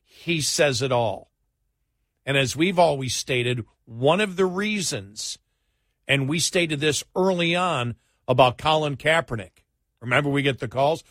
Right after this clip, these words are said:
"Oh, no, he's just concerned." No, he's not. He's a Marxist. And he wants to destroy all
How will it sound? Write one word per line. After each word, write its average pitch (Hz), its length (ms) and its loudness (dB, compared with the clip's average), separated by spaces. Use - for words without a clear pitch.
"Oh, 190 80 -2
no, 208 160 0
he's 190 240 -4
just 190 220 -4
concerned." 147 480 -4
No, 220 160 -4
he's 175 140 -6
not. 143 140 -2
He's 151 160 -8
a 160 40 -6
Marxist. 160 680 -6
And 127 100 -4
he 131 40 0
wants 135 320 2
to 151 100 -16
destroy 127 680 -2
all 143 420 2